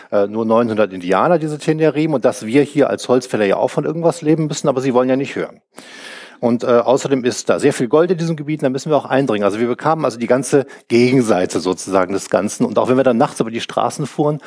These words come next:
ich hoffe, dass das ein bisschen zu sehen ist. Ich musste das so ein bisschen heimlich mit meinem Handy aufnehmen und bin nicht so ein,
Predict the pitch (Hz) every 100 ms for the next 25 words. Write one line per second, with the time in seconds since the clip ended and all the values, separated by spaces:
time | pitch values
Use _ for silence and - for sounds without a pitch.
0 | - - - - 143 147 104 113 117 139
1 | 160 - 104 123 143 104 123 139 127 -
2 | 131 101 90 - 127 107 131 143 120 110
3 | 101 139 135 95 95 - 110 127 - -
4 | - - 98 131 139 - 110 101 95